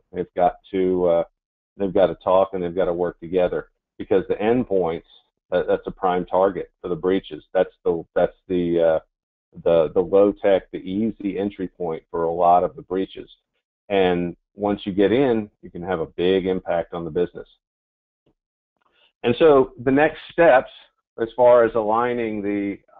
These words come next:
you know, aligning the operations and security teams, we have to look at things like, how are we gonna discover? How are we gonna decide what we're gonna discover? How are we gonna decide what we're going to patch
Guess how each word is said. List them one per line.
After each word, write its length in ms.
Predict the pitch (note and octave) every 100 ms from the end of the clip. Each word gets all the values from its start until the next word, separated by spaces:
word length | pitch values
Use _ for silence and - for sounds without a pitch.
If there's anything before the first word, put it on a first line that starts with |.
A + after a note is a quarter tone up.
| _
you 120 | A2+
know, 240 | F#2+ F#2+ G#2+
aligning 420 | G2+ G#2+ A#2 A#2
the 80 | G#2
operations 640 | G#2 - G#2 G2+ G#2+ G2+
and 120 | G2+ G#2
security 420 | G#2 B2+ C#3 G#2
teams, 320 | F2+ D2+ - _ _ _ _ _
we 100 | A2
have 120 | A2 A2
to 60 |
look 220 | G#2 A#2
at 140 | A#2 -
things 280 | G#2 G2+ F#2+
like, 200 | G2 F#2+
how 260 | - A#2 B2+
are 80 | A#2
we 140 | A2+
gonna 200 | G#2+ G2
discover? 600 | F#2 - G#2 G2 E2 C#2+ -
How 140 | B2
are 40 |
we 100 | B2
gonna 260 | A2+ G#2 F#2
decide 400 | - G2+ A2+ G#2+
what 160 | F2 D#2+
we're 80 |
gonna 180 | F2 E2
discover? 540 | D#2 - F2 D2+ - - _ _ _
How 200 | - G#2
are 40 | G#2+
we 100 | G2+
gonna 260 | F#2+ F2+
decide 320 | F2 G#2+ G2+
what 240 | F#2+ G2 A2
we're 60 |
going 240 | G2+ G2 F2
to 60 |
patch 420 | - - A2 A2+